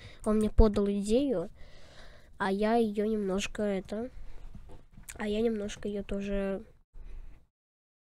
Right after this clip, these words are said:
ну, что-то свое тоже добавил. В см-, в смысле то, что только за фрост диджея Спикермена. Так, ну у нас мутант вот,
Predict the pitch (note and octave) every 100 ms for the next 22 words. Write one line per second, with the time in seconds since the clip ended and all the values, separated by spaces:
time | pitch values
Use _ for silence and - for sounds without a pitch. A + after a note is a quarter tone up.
0 | _ _ _ D4 C#4 - A3+ A3+ - G3+
1 | G3+ G#3+ F#3+ G3+ G#3 G3 E3+ F3+ - A3
2 | - - - - - G#3+ G#3+ - G#3+ -
3 | G3+ - A3+ A#3+ A#3 G#3 G3 - G#3 G#3
4 | G3 G3 F#3+ - G#3 G3 F3+ F3+ G#3 B3+
5 | - - - - - - - - A#3 -
6 | - A#3 A#3 - G#3 - C4+ D4 B3+ -
7 | -